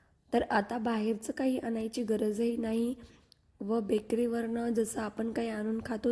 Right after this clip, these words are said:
त्यापेक्षाही अफलातून टेस्टी असतात. आणि तुम्ही पाहू शकतात किती खुसखुशीत चिरोटे बनून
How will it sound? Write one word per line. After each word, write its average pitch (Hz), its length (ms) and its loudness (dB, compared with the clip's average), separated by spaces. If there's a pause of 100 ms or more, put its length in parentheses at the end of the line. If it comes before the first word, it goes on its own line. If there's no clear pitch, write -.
(120)
त्यापेक्षाही 214 760 0
अफलातून 233 600 0
टेस्टी 220 400 0
असतात. 208 380 -4 (540)
आणि 220 220 0
तुम्ही 233 140 4
पाहू 233 260 2
शकतात 226 460 -4 (100)
किती 277 260 -2
खुसखुशीत - 680 -2 (200)
चिरोटे 220 380 2
बनून 214 360 0